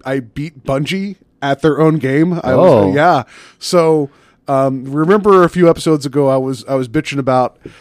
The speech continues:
Speaker 1: uh, Taken King being sixty bucks and all,
Speaker 2: Yeah.
Speaker 1: like, you know, House of Wolves, all that stuff. I was
Speaker 2: Mm-hmm.
Speaker 1: like, "I'm not gonna pay sixty bucks for it."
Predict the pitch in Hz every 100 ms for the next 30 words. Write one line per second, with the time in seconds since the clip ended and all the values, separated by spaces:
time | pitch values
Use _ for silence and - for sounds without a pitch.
0 | _ 120 117 - 156 165 147 143 135 123
1 | 117 147 - 135 127 123 - 117 113 123
2 | 127 123 - 127 113 113 131 - 117 117
3 | 117 113 127 117 113 110 123 113 117 113
4 | 113 160 180 170 160 160 160 - - 147
5 | 147 - 127 110